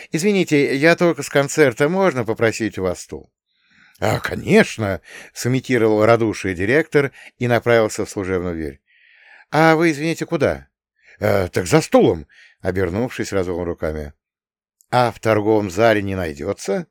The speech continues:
спросил я. «А зачем здесь стулья держать?» — пожал он плечами. «Мы обувью не торгуем, а носки зачем примерять?» «А персонал, извините, с утра до вечера на ногах?» — спросил я. «Они же работают!» —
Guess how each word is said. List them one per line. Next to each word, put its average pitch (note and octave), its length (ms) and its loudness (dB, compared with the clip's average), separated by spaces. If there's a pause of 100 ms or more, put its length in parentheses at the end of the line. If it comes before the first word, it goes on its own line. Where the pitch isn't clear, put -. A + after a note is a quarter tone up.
(160)
спросил D#3+ 280 -6
я. D3 240 -2 (680)
«А A#2+ 400 10
зачем G2+ 460 4
здесь F#2 160 -4
стулья F#2+ 300 -4
держать?» — C3+ 420 4 (240)
пожал C3 200 2
он C3+ 80 -2
плечами. C3+ 480 2 (440)
«Мы D3+ 360 6
обувью B2 480 6
не A#2 100 -2
торгуем, B2+ 580 4 (240)
а C3 200 10
носки A#2+ 360 0
зачем D3+ 340 4
примерять?» D3+ 500 4 (880)
«А E3 300 0
персонал, E3 720 2
извините, B2 560 -2
с - 100 -8
утра D3 360 2
до D3 120 2
вечера D3+ 380 0
на D#3 80 -4
ногах?» — F3 420 -2
спросил G2+ 300 -8
я. F#2+ 180 -2 (560)
«Они G2+ 300 -2
же D2+ 160 -10
работают!» — F#2 600 6